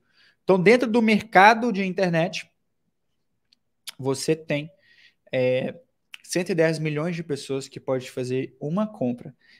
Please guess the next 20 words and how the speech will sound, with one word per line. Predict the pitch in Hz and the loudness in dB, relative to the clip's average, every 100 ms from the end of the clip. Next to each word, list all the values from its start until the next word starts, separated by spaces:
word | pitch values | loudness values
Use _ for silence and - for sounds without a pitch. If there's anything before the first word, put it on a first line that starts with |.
| - | -6
Imagina | 147 156 160 196 | 4 4 4 0
que | 180 | -2
cada | - 220 240 | 2 4 2
compra | 240 175 190 160 117 | 0 0 0 -2 -4
e | 127 | -4
cada | - 180 185 151 | 2 4 4 2
venda | 120 135 175 127 - - _ | 0 -2 -2 -4 -6 -10 _
que | 123 | -8
você | 123 123 120 | -8 -6 -6
faça, | - 139 170 156 - _ | 0 2 2 0 -10 _
que | - | -14
você | 127 123 156 | -10 -2 -2
ganha | 160 180 175 | 0 0 0
ali | 165 175 | 0 -2
cento | - 208 220 | -2 -2 -2
e | |
cinquenta | - 147 139 | -6 -6 -6
reais. | 131 104 - - _ _ _ | -4 -6 -8 -20 _ _ _
Você | 123 160 | -6 -4
fatura | - - 185 - _ - 240 170 123 | 0 4 4 0 _ 0 2 2 0